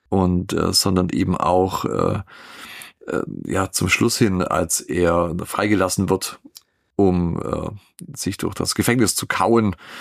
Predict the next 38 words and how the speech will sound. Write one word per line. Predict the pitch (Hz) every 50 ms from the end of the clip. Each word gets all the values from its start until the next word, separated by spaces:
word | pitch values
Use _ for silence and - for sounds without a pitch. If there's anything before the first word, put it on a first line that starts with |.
| - -
durch | - 113 101
die | - 98
Gitterstäbe, | - - - 107 98 - - - 104 98 92 98 95 95 92 92
damit | 85 90 87 85 87 85 87 87 - _ - - - 95 98 -
man | - 90
ans | - 80 90 -
Equipment | - - - - - - - 92 82 87 -
rankommt, | 85 85 87 - - 101 92
dass, | 92 87 - 90 -
dass | - 90 90 -
der | - 98 95 - -
auch | 85 95 -
da | - 98 101 117
nochmal | 117 113 107 104 107 101 98
genutzt | 104 104 113 117 - - - -
wird | 101 104 104 - - _ - - - - - - - - - _
und, | - 104 98 95 90 -
äh, | - 69 90 98 98 95
nicht | 101 101 90 - - - 104 107
so | 101 - 120 113
eingefangen, | 78 104 123 120 113 - 117 110 113 107 101
dann | 101 98 92
können | - 107 101 98
wir | 95
den | 98 101
wieder | 95 - -
vergessen, | 98 92 - 98 107 - - 101 98 95
sondern | 98 104 104 101
dass | 101 95 - -
er | -
da | - 85
auch | - 95 101
nochmal | 101 92 92 90
seinen | - 90 -
Auftritt | 71 95 - - - 92 90
hat. | 92 95 - - - - - - - - - - - - - - - - - - _ _ _ _ -
Und, | - 95 92 92 95 - -
ähm, | - 80 - - - -